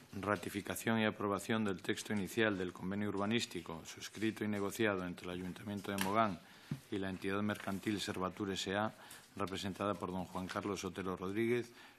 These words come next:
conforme al artículo veinticuatro del P M M, y someter el mismo a información pública mediante anuncio publicado en el bop y en al menos dos de los periódicos de mayor difusión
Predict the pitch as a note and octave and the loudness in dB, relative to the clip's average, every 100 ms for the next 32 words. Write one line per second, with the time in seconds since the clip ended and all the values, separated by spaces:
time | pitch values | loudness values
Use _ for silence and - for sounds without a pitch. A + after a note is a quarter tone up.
0 | - G#2+ G#2 G#2 G#2+ G2+ F#2 A2+ A2+ G#2+ | -6 -4 -2 0 2 0 -2 -2 2 2
1 | G#2 F#2 F#2+ A2 F#2 F#2 F2+ - G2+ G2+ | 0 -4 0 0 0 -2 -2 -2 0 0
2 | G2 G2+ A#2 A#2+ - - - - A2 G2 | 0 0 0 -2 -6 -14 -20 -4 -2 0
3 | G2+ G2 - A#2 A#2 A2 G#2+ G#2 A#2 A2 | -2 -4 2 4 4 2 0 2 2 2
4 | A#2+ A#2 G2 G2 F#2 A2 G2+ A#2 A2+ A2 | 2 2 0 -2 -2 0 0 0 0 0
5 | A2+ G2+ F#2+ F#2 F2 F#2+ G#2 G#2 F2+ F#2+ | 0 0 0 -2 -4 -4 -2 -2 -2 -2
6 | F#2 G2 G2 F#2 F2+ G#2 A2 - - - | -2 -2 -2 -2 -2 0 -2 -4 -20 -20
7 | - - G2+ F#2+ F2+ F#2 A2 A2+ A2+ - | -16 -6 -2 0 0 0 2 2 0 -2
8 | - F#2+ G#2 G#2 G2 - G2 G#2 G#2 G2+ | -6 -2 0 0 -2 -4 0 2 2 0
9 | F#2+ F2+ F#2+ F#2+ F#2 F2+ - G2+ G2+ | -2 0 0 -2 -4 -6 -4 -4 -4